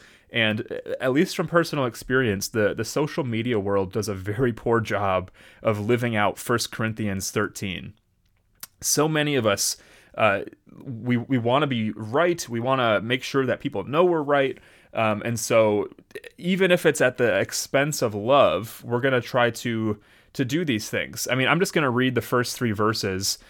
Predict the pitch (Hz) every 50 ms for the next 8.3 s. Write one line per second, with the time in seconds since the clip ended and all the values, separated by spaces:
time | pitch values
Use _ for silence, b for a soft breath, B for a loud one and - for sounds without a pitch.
0 | b b b b b - 110 110 101 98 95 95 - 107 104 107 - 113 104 -
1 | - 123 117 107 - - 117 107 110 107 101 98 - - 107 101 - - - 110
2 | 98 95 98 98 - 117 107 95 127 - 139 156 160 - - - 151 143 143 -
3 | - 147 135 135 139 139 143 - - 120 110 107 107 104 - 110 113 123 123 -
4 | - 131 113 98 95 101 107 - - - - 110 - - 104 120 120 131 131 127
5 | - 110 110 110 113 107 104 101 98 95 98 98 98 - - - - 113 117 120
6 | 117 107 104 104 107 117 127 131 120 127 117 107 - 110 101 101 104 104 101 101
7 | 104 - 104 101 98 98 - - 117 107 110 104 101 104 101 - - 123 120 113
8 | 101 95 87 90 -